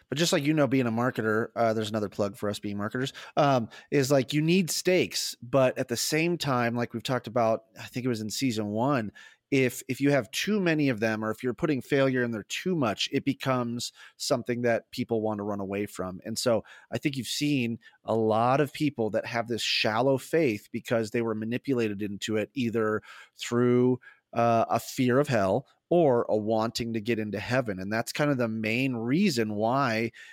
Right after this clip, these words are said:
they wanna do that. Now, should, should we have a framework for what, what happens after we die? Yes. But should that framework for what happens after we die kinda manipulate us into making a decision now? I mean, I think about,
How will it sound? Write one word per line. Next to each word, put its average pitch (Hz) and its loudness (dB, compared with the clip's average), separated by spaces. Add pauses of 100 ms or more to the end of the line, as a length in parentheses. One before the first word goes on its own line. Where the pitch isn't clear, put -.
(120)
they 107 0
wanna 123 0
do 196 0
that. - -2
Now, 127 0
should, 165 2 (240)
should - 0
we 180 0
have 151 2
a 131 2
framework 131 -2
for 123 0
what, 117 0 (200)
what 127 0
happens 117 -4
after 110 -2
we 107 -4
die? 90 -12
Yes. 107 -4 (340)
But 113 0 (200)
should 165 2
that 143 4
framework 131 0
for 135 -4
what 117 2
happens 120 -2
after 107 0
we 101 -4
die 107 0 (680)
kinda 120 -4
manipulate 127 0
us 110 0
into 113 -2
making 110 -6
a - -6
decision 98 -6
now? 104 -2
I 101 -4
mean, 113 -4
I 110 -2
think 135 0
about, 110 0